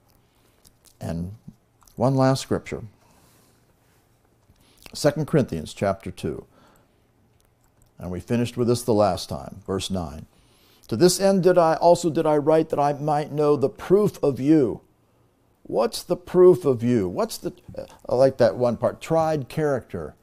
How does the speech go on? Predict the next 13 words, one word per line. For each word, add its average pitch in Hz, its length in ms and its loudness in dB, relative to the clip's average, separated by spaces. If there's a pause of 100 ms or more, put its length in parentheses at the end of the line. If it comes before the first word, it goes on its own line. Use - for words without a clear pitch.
(260)
The - 60 -20
proving 165 540 4
of 147 80 -4
the 120 80 -8
character, 156 680 -4 (180)
the, 123 140 -6 (240)
the, 110 300 -4
whether 139 280 0
you're 147 280 -2
the 123 100 0
real 135 340 4
deal, 143 380 0
basically. 85 640 -10